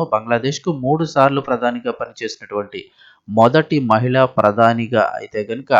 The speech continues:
చరిత్ర సృష్టించారు. ఆమె భర్త జియావుర్ రెహమాన్ మరణం తర్వాత బీఎన్పీ పార్టీకి నాయకత్వ బాధ్యత చేపట్టి దేశంలో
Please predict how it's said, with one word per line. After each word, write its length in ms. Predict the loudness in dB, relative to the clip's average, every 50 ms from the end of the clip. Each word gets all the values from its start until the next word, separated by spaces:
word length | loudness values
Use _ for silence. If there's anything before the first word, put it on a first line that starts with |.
| 2 0 -4 _ _ _ _ _ _ _ _ -2
చరిత్ర 300 | 0 0 0 0 0 -2 -2 -2
సృష్టించారు. 580 | -6 -12 -12 -14 -16 -10 -2 0 0 2 0 -2 -4 -10 _ -10
ఆమె 140 | -8 -6 -4 0 0
భర్త 260 | 0 0 2 2 4 4 4 4 0 -4 -12 -18 -16 -8
జియావుర్ 480 | -2 2 4 6 6 6 6 4 4 2 2
రెహమాన్ 360 | 0 0 0 -2 -2 -2 0 0
మరణం 280 | 0 0 0 -2 -4 -4 -2 -2
తర్వాత 360 | 0 2 4 2 2 2 2 2 2 0 -2 -6 -12 _
బీఎన్పీ 560 | -4 -2 0 2 2 0 0 0 -4 -4 -4 -4 0 2
పార్టీకి 400 | 2 2 2 0 -4 -8 -8 -8 -2 0
నాయకత్వ 420 | 0 0 0 -2 -4 -6 -4 -4 -2 0
బాధ్యత 300 | 2 2 2 0 -6 -12 -12 -10
చేపట్టి 420 | -8 -8 -6 -6 -6 -6 -4 -4 -6 -6 -6 _ _ _ _ _ _
దేశంలో 580 | -2 2 2 2 4 2 0 0 2 2 2